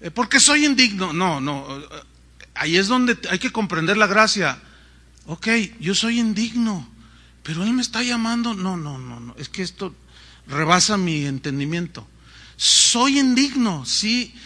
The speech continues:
y Él me está llam-, me, me estás llamando a servirte en el ministerio, a cuidar a tus ove-, Señor,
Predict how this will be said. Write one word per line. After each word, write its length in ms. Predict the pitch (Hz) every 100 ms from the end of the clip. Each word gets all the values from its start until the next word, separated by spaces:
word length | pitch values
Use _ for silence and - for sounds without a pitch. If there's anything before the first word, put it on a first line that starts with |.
| - -
y 100 | 151
Él 80 | 240
me 120 | 285
está 200 | 269 254
llam-, 180 | 269 269
me, 180 | 214 220
me 100 | 208
estás 220 | 185 247
llamando 580 | 269 269 262 269 262 254
a 100 | -
servirte 760 | 180 196 180 226 208 262 254 202 -
en 160 | 175
el 160 | 185 170
ministerio, 680 | 175 175 - 185 185 214 262 - - -
a 160 | - 139
cuidar 300 | 180 175 247
a 120 | 285
tus 200 | 285 233
ove-, 220 | 226 226 -
Señor, 480 | 208 196 214 277